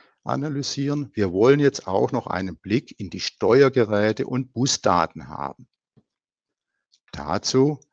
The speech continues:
nehmen wir einen Vertreter aus der Werkzeugkiste hier. Äh, die V X-Familie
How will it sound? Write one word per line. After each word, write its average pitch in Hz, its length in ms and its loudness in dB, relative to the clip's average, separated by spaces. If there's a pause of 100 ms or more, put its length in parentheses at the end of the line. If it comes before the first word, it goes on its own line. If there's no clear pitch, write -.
nehmen 104 400 -4
wir 113 220 -2
einen 92 260 -2
Vertreter - 640 -6
aus 87 160 -6
der 78 180 -12
Werkzeugkiste 90 920 -6
hier. 95 600 0 (680)
Äh, 98 300 -2
die 95 220 -6
V - 360 -8
X-Familie 120 1040 0